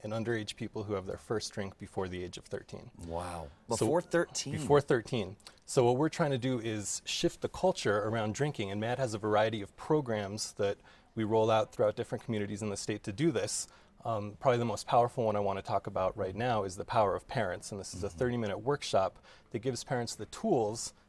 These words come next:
Speaker 1: to help young people, um, have a better relationship with alcohol.
Speaker 2: Mm-hmm.
Speaker 1: And we're doing this workshop free of charge on December fourth in our office. So if you'd like more information on that, definitely visit the website,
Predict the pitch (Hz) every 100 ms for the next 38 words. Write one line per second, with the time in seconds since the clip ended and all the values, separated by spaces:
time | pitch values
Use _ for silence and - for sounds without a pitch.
0 | _ - 131 139 120 - - - - 123
1 | 113 - 117 - 110 101 120 - - 113
2 | 101 95 101 - 131 110 107 113 107 104
3 | 104 - 117 - 95 - - 110 104 95
4 | - 110 104 - - - - - 101 98
5 | - - _ 131 107 113 110 113 107 -
6 | 110 - 107 98 - - 120 123 - 101
7 | 95 101 95 95 - 104 95 - 147 107
8 | 98 - - - - 113 101 98 95 -
9 | - - 101 104 - 104 98 107 95 -
10 | 107 95 - 98 92 - 101 - 92 95
11 | 95 - 98 95 - 98